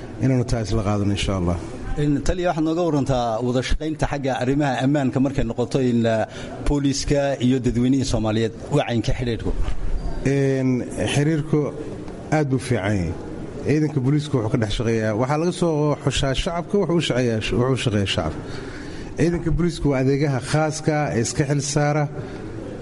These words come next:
Speaker 1: inuu u adeego, siday tahay ugu adeego shacabka ummadda Soomaaliyeed, meel walba ay joogaan. Een, ciidankuna la shaqeeyo shacabka,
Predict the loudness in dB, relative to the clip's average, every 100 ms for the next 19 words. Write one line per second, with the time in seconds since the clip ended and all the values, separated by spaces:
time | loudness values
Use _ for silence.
0 | 0 2 2 0 0 2 2 2 2 0
1 | 0 0 0 0 -2 0 2 2 2 2
2 | 0 0 -2 0 0 2 2 2 0 2
3 | 2 2 2 2 0 2 0 0 -2 -6
4 | -10 -10 -10 -12 -12 -2 0 2 0 0
5 | 0 0 -4 -8 -12 0 2 2 0 0
6 | 0 2 -2 -4 -10 -10 -10 -2 0 2
7 | -2 -2 -2 -2 -2 0 -2 -2